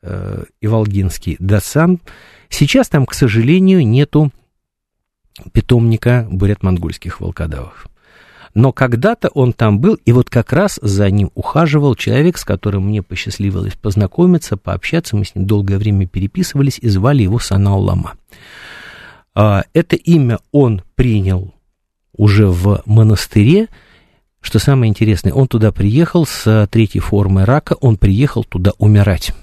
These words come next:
До этого, как он говорил, он абсолютно к, э, религии, в общем,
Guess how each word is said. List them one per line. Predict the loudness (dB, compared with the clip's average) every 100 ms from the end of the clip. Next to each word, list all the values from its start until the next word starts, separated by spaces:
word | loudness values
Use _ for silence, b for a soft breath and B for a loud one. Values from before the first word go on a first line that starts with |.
| _ _ _ B B B B B B _
До | 2 4 4
этого, | 0 -4
как | -4 -4
он | -2 -2
говорил, | 0 0 0
он | 0 -2
абсолютно | -2 0 0 0 -2 -6
к, | -6 -2
э, | 0 2 0 -2 -4 -2
религии, | 0 2 0 0 -2 -2
в | -2
общем, | -4 -4 -2 -2